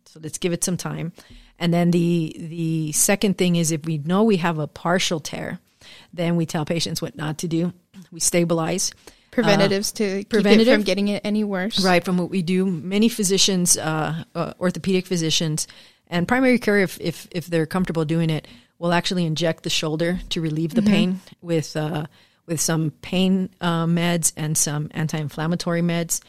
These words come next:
Speaker 1: And so that helps us with therapy to be able to progress patients because their pain is better. And then they may be prescribed oral drugs that would be an-, N saids, anti-inflammatories, if they
Speaker 2: Mm-hmm.
Speaker 1: don't have a contraindication for being given those medications.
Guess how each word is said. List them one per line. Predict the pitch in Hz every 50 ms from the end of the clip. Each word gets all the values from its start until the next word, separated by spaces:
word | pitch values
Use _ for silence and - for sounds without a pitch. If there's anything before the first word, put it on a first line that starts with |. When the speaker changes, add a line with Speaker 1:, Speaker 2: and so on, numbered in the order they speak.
| - - - _ _ _
Speaker 1:
And | - 165 170
so | - - 160
that | 156 180 175 185 -
helps | 165 160 180 170 - -
us | - - 151 165 165 - -
with | 175 170 160 160
therapy | - - 160 160 160 160 160 - 170 175
to | 165 170 165
be | 156 156 151
able | 151 151 156 165
to | 156 160
progress | 180 _ - 170 147 - 151 156 -
patients | - 165 151 - - 160 151
because | - 156 151 - 151 147
their | 156 147
pain | - - 151 147 151
is | 156 160 151
better. | 160 170 165 185 208 226 233 _ _ _ _ _ _ _ _ _ -
And | - 165 165 160 156 156 160 165 160 160 - -
then | 196 170 180 180 175 170 170 170 165 170 165 170 -
they | - 156 160 165 165 160 160 160 160 160 160 160
may | 160 160 165 175
be | 165 175 170
prescribed | 175 170 165 - - - 156 160 160 - -
oral | 156 170 170 170
drugs | 170 165 170 165 170 170 165
that | - 156 151
would | 156 151 160
be | 165 160 151 151 151 151 143 135 151
an-, | 151 151 156 147 - -
N | 170 165 165
saids, | - - 165 156 160 160 - - 160 -
anti-inflammatories, | - 156 151 - 156 151 143 - - 156 156 170 165 - 180 170 165 170 170 151
if | 160 -
they | 226 214 220
Speaker 2:
Mm-hmm. |
Speaker 1:
don't | 214 220 240
have | - 160 160 151 151 147 147 _ _ _ _ _ _ _ -
a | - -
contraindication | - 156 156 147 - 170 165 151 - - 156 151 - - 156 -
for | -
being | 147 143 156 156 156
given | 143 156 147 151 151
those | 156 151 151
medications. | 160 160 147 147 - - 151 160 - - 180 180 175 -